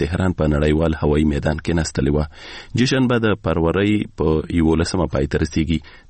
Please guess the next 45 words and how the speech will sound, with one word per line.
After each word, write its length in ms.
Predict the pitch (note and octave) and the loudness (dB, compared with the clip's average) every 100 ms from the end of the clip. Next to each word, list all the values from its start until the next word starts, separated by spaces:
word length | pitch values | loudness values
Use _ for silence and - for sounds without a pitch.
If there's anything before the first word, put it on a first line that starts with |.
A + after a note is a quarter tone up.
| - | -2
دا 80 | F2+ G2 | 0 2
هغه 180 | G2 F#2+ | 2 2
ورځ 260 | F#2+ F#2 | 0 0
ده 80 | G#2 | -2
چې 140 | G2 G2 E2+ | 0 0 0
د 180 | E2+ E2+ | 0 0
ایران 260 | F#2 F#2+ E2+ | 0 0 0
د 80 | E2 G2+ | 0 0
هغه 180 | F2+ E2 | 0 0
وخت 260 | F2+ - E2 | -2 -4 -2
باچا 340 | D#2 D#2 F#2+ F#2+ | -2 -2 0 0
محمد 400 | D#2+ D#2+ D#2 D2+ D2+ | 0 0 0 0 -2
رضا 240 | E2+ F2+ - - - | 0 -2 -2 -6 -4
پهلوي 400 | E2 D#2+ E2 G2 D#2+ | 0 2 2 0 0
حکومت 380 | - F2+ - D#2+ | 0 -2 -2 -4
نسکور 380 | - A2+ A2+ | -2 -2 0
شو 120 | G#2+ G2+ - - - - | -2 -4 -8 -18 -10 -2
او 40 | F2+ - | 0 2
شیعه 260 | G2 A2 G#2+ | 2 0 -2
سختدریځي 540 | - E2 E2 F2+ F2 D2+ | -4 -2 0 0 0 0
ملایان 400 | D2 D2+ E2+ - - | 0 0 0 -2 -2
واک 180 | F2+ D2+ | -2 -2
ته 60 | C#2+ | 0
ورسېدل. 380 | D2 D2+ D2 D2+ D2+ - - - - A2 | 0 0 -2 -2 -4 -8 -18 -18 -4 0
د 80 | A#2+ B2+ | 0 0
کلیزې 320 | B2+ C3+ B2 | 0 0 0
په 100 | G#2+ | 0
مناسبت 500 | G2+ F#2+ G#2 G#2+ - G#2 | 0 0 0 -2 0 2
نن 120 | G#2+ F2+ | 2 2
زرګونه 360 | F2 F#2 G2 - | 0 0 0 -2
خلک 200 | G2 F2+ E2 | -2 -2 -4
د 80 | - | -2
خمیني 380 | D#2 D2+ E2 E2+ F2 | 0 2 2 0 -2
زیارت 360 | E2+ D#2+ F#2 - | -2 -2 -2 -2
لیدو 240 | F2 D#2 C#2+ | 0 0 0
ته 100 | D2 | 0
ورغلل. 360 | D2+ C#2+ D#2 D2+ - - - | 0 0 0 -2 -12 -14 -4
په 80 | D#2+ | 0
دې 160 | F#2 F2 | 2 0
موقع 240 | - F#2+ F2 | 0 0 0
د 100 | - | 0
ایران 300 | F2 F2 E2 | 0 2 2
یو 80 | D#2+ | 2
مذهبي 320 | D#2+ D#2+ F2+ F#2+ | 0 0 0 0
مشر 260 | G#2+ G#2 | -2 -2